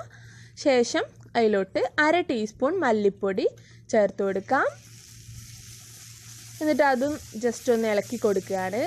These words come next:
ഓരോ പൊടികൾ ഇടുമ്പോഴും ഞാനൊന്ന് മിക്സ് ചെയ്ത് കൊടുക്കുന്നുണ്ട്. അപ്പോൾ പെട്ടെന്ന് തന്നെ ആ പൊടികൾ നന്നായിട്ട് അതിലങ്ങ് മിക്സ് ആയിക്കോളും. ഇനി അടുത്തതായിട്ട് ഇതിലോട്ട് ഒരു കാൽ ടീസ്പൂൺ മഞ്ഞൾപ്പൊടി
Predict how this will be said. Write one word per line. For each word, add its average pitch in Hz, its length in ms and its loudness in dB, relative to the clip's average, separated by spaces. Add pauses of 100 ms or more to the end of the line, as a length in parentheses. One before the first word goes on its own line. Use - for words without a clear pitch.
(120)
ഓരോ 311 260 4
പൊടികൾ 262 460 2
ഇടുമ്പോഴും 240 500 0
ഞാനൊന്ന് 220 460 -2 (140)
മിക്സ് - 260 -8
ചെയ്ത് 226 220 0
കൊടുക്കുന്നുണ്ട്. 202 580 -2
അപ്പോൾ 254 160 -6
പെട്ടെന്ന് 262 460 -2
തന്നെ 240 200 0
ആ 240 40 0 (100)
പൊടികൾ 214 380 2 (120)
നന്നായിട്ട് 208 540 -2
അതിലങ്ങ് 208 400 0
മിക്സ് - 320 -8
ആയിക്കോളും. 190 480 -2 (680)
ഇനി 339 200 6
അടുത്തതായിട്ട് 285 600 0
ഇതിലോട്ട് 220 400 0
ഒരു 254 80 2 (100)
കാൽ 240 200 2 (140)
ടീസ്പൂൺ 226 480 -2 (380)
മഞ്ഞൾപ്പൊടി 226 640 2